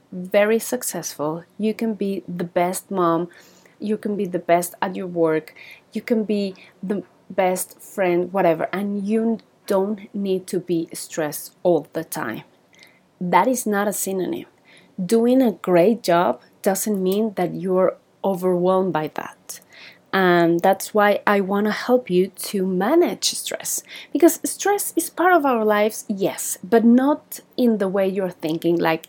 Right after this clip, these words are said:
it's not supposed to always be there. It's supposed to be there to help us. Actually, stress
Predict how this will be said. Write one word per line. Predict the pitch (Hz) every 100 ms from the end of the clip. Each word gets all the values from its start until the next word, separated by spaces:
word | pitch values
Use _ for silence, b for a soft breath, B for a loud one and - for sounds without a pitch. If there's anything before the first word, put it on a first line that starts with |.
| -
it's | 220 - 233
not | 226 226
supposed | 226 214 202 -
to | 208 -
always | 190 190 196 185 175 165 165 -
be | 175 175
there. | 170 - - - B B B B B
It's | 240
supposed | - 277 277 254 -
to | 226
be | 214 240 269
there | 220 190 202
to | - 214
help | - 233 262 - -
us. | 170 - - B B B 320 _
Actually, | 220 233 - 311 285 -
stress | - - 180 190 -